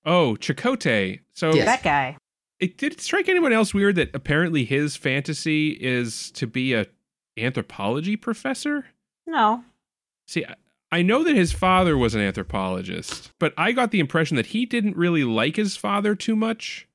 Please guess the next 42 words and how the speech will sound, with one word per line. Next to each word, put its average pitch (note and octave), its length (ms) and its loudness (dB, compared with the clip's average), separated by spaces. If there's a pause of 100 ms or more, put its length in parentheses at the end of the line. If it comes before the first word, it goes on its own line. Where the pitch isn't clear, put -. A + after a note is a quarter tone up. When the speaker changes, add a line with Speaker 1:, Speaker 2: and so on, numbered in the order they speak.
Speaker 2:
But G3+ 140 4
no, A3+ 120 6
no, G3+ 160 6
remember, E3 640 4
it, E3 360 4
because F3 360 4
he F#3 120 6
died D#3 300 6
off C#3+ 180 4
screen, A#2 680 4 (220)
he D#3 160 4
got D3+ 220 4
a - 20 2
tattoo A2+ 960 4
and G#2 500 4 (160)
wants B2 360 4
to B2 80 2
be A#2+ 220 4
everything A#2+ 380 2
his A2+ 120 2
father A2+ 360 4
ever G#2+ 240 6
wanted G#2 340 2
him G2+ 180 4
to G2+ 80 4
be. D#2+ 340 0 (100)
Speaker 1:
I G#3+ 80 2
thought C4+ 280 2
the G3 100 2
tattoo F3+ 500 0
was D#3+ 160 2
just, C3+ 200 -4
like, C3 220 0 (100)
a C3 140 0
nod A#2 540 2
to A2 360 2
his G2+ 560 -4 (480)
heritage G#2+ 560 2
as G#2+ 240 -2
a G2+ 120 -2 (240)
part A2 280 0
alien. G2+ 580 -2